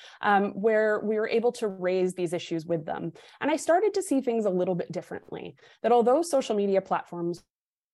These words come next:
were companies, in some cases private, in some cases, um, you know, uh, uh, public companies, um, with shareholders, they nevertheless had an outsized impact on free expression online.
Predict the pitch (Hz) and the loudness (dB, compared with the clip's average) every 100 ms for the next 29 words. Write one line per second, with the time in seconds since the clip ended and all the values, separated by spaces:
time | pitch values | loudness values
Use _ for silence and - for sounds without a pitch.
0 | _ _ _ _ _ _ _ _ _ _ | _ _ _ _ _ _ _ _ _ _
1 | _ _ _ - 175 185 208 240 - 165 | _ _ _ -16 -4 0 2 0 -6 -8
2 | 160 160 247 - 190 180 185 185 175 165 | -6 -6 -6 -2 -4 0 -2 -2 -4 -4
3 | - 165 175 202 196 175 165 165 160 - | -2 2 4 2 0 -6 -6 -6 -6 -2
4 | 165 156 - 151 156 - - 151 - - | -4 -2 -2 -2 -2 -8 -10 -8 -10 -4
5 | - 139 - _ - 156 151 190 - - | -2 -2 -4 _ -4 -2 -2 -4 -14 -14
6 | - 226 202 - - 170 156 180 220 - | -6 0 0 0 -6 -6 -6 -6 -8 -4
7 | 147 160 170 - 202 175 151 214 254 - | -6 -4 -6 -2 -2 0 -4 -6 -8 -14
8 | - - - 262 262 370 262 180 180 - | -20 -14 0 2 2 2 2 0 -2 -4
9 | 196 185 - 185 - - - 175 170 170 | 0 0 2 0 0 -4 -4 -2 -2 -6
10 | _ - 190 165 151 - - 185 185 185 | _ -2 -2 -2 -6 -8 -8 -2 -2 0
11 | 190 175 - 165 - 160 160 151 160 170 | 0 -2 0 -2 -2 -6 -6 -10 -12 -14